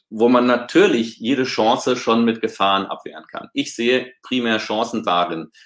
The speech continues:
dass, äh, me-, junge Menschen, die vielleicht langsamer lernen als andere, durch, äh, Tools, durch digitale Tools die Möglichkeit bekommen, extra gefördert zu werden. Und ich sehe die Möglichkeit, dass, äh, junge Menschen, die schneller sind als andere,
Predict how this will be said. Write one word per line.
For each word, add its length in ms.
dass, 400
äh, 260
me-, 340
junge 280
Menschen, 680
die 180
vielleicht 380
langsamer 540
lernen 300
als 180
andere, 540
durch, 400
äh, 280
Tools, 440
durch 160
digitale 560
Tools 420
die 100
Möglichkeit 560
bekommen, 540
extra 340
gefördert 500
zu 140
werden. 320
Und 160
ich 120
sehe 120
die 80
Möglichkeit, 760
dass, 280
äh, 120
junge 260
Menschen, 420
die 120
schneller 360
sind 200
als 180
andere, 560